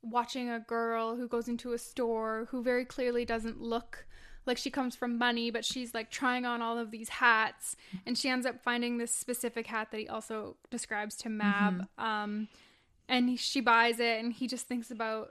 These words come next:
Speaker 1: how, like, beautiful that moment was, and that kind of just becomes the moment that he carries with him to get him through the war.
Speaker 2: Yeah.
Speaker 1: And it, it didn't seem like it was anything, like, sexual or
Speaker 2: No.
Speaker 1: like, desire driven
Speaker 2: Mm-mm.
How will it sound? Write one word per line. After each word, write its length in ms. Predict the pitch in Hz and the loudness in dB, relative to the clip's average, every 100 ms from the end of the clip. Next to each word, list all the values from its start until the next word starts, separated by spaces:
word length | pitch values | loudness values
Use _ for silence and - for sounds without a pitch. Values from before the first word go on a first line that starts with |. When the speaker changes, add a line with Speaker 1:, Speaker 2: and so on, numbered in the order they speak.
| - | -14
Speaker 1:
how, 520 | - - 214 208 208 | -16 -4 0 2 0
like, 260 | 208 208 208 | -2 -4 -4
beautiful 380 | 226 226 214 208 | -4 -4 -4 -4
that 180 | 208 214 | -2 -2
moment 360 | 208 214 254 240 | -4 -4 -2 2
was, 280 | 294 330 | 4 4
and 120 | 330 247 | 2 2
that 160 | 226 | 0
kind 180 | - 240 | -2 -6
of 80 | 226 | -6
just 180 | 226 - | -12 -16
becomes 280 | - 226 - | -12 -12 -10
the 80 | |
moment 420 | 220 214 214 220 - | -10 -8 -10 -10 -8
that 160 | - | -8
he 560 | - - 226 214 214 214 _ - _ _ _ _ | -10 -8 -4 -4 -6 -8 _ -20 _ _ _ _
carries 480 | - 254 233 226 220 | -6 -2 0 -2 -4
with 180 | 220 220 | -4 -4
him 180 | 247 226 | -4 -6
to 80 | 220 | -6
get 180 | 220 226 | -6 -2
him 140 | 247 | 2
through 160 | 277 285 | 4 4
the 80 | 269 | 4
war. 460 | 220 220 - - 233 | 2 2 2 2 4
Speaker 2:
Yeah. 320 | 220 196 202 | 6 6 6
Speaker 1:
And 100 | 269 | 4
it, 160 | 277 - | 4 2
it 80 | 254 | 2
didn't 200 | 359 349 | 4 2
seem 180 | 330 320 | 2 0
like 140 | 285 | 0
it 60 | 262 | -4
was 100 | 254 | -4
anything, 460 | - 254 269 262 262 | -4 -2 0 0 0
like, 200 | 240 233 | -2 -4
sexual 800 | - 233 233 - 233 226 220 - | -6 -8 -6 -6 -4 -4 -4 -4
or 140 | 233 247 | 2 6
Speaker 2:
No. 580 | 247 226 196 175 180 196 | 8 8 6 4 0 -2
Speaker 1:
like, 320 | 233 220 - | -4 -4 -2
desire 800 | 247 220 226 233 233 226 226 233 | -4 0 2 4 4 2 0 -2
driven 560 | 226 247 240 233 196 | 0 4 4 4 2
Speaker 2:
Mm-mm. 140 | 226 | -2